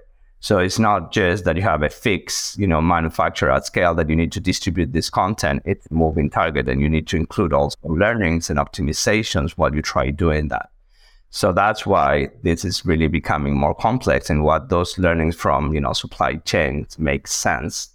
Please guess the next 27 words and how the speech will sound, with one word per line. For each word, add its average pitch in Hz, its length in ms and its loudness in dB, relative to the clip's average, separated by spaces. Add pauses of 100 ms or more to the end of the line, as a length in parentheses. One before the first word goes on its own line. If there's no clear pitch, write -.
(340)
to - 100 -2
incorporate 87 640 0
into 82 220 0
the - 140 -4
content 85 560 -2
world, 55 400 -2 (360)
uh, 78 180 2
taking 82 300 0
into 73 240 2
account, 67 360 0
you 69 60 0
know, 69 80 2
all 80 120 2
the - 80 -2
complexities 80 760 -2
and 67 120 -2
the 69 60 -4
starting 71 320 -2
points 67 320 -2
from 67 280 -2
the 76 80 -4
different 71 360 -4
clients 69 480 -4
they're 60 300 -2
facing - 360 -2
right 50 180 -4
now. 50 100 -16